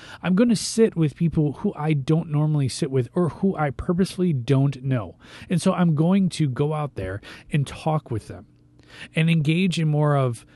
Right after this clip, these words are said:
than, "Well, good morning, how are you? Good, great. All right,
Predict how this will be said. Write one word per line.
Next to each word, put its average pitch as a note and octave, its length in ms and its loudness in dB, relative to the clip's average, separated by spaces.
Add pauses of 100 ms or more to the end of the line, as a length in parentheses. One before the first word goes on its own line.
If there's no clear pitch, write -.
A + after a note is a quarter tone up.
(160)
than, D3 380 2
"Well, D3+ 180 6
good D#3 200 4
morning, C#3 340 4
how C3+ 280 0
are C3 120 2
you? B2 200 0
Good, A#2+ 300 -2
great. A2 460 -2
All A2+ 80 0
right, G2+ 260 -2